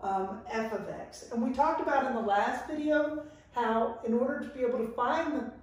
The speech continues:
inverse functions, that the function must pass the horizontal line test or it must be one-to-one. And that's what this little caveat down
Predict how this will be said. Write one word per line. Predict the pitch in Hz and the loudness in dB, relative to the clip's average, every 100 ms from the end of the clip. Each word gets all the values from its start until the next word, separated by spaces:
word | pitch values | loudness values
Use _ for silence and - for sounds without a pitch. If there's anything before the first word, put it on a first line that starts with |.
| - - | -12 -2
inverse | 226 214 214 208 | 0 0 -2 -2
functions, | 220 208 - 262 254 254 - - _ - | -4 -4 -6 -8 -8 -12 -14 -20 _ -4
that | 220 220 - - - - - | 0 0 -2 -8 -16 -20 -2
the | 220 220 214 214 - - - | 4 6 6 0 -4 -8 -2
function | 269 262 277 226 220 | -2 -2 -2 2 4
must | 233 262 - | 4 0 -2
pass | - 247 247 247 | -6 -4 -4 -4
the | 226 | -4
horizontal | - 247 240 220 220 214 220 220 | -2 2 4 4 2 0 0 0
line | 196 214 240 240 | 0 -2 -4 -2
test | 320 359 - - | -2 -2 -4 -4
or | 233 220 | -2 0
it | 220 | 0
must | 233 233 - | -2 -4 -6
be | 226 - 196 | -8 -8 -6
one-to-one. | 202 220 226 220 190 196 202 240 - - - - - | -2 0 0 0 0 -2 -2 -4 -6 -10 -18 -20 -10
And | 247 226 | 0 2
that's | 247 254 285 | 2 0 -2
what | 247 | -4
this | 240 247 | -6 -6
little | 240 240 | -4 -4
caveat | - 202 196 220 - 214 | -4 -8 -6 -6 -6 -6
down | 208 185 | -6 -6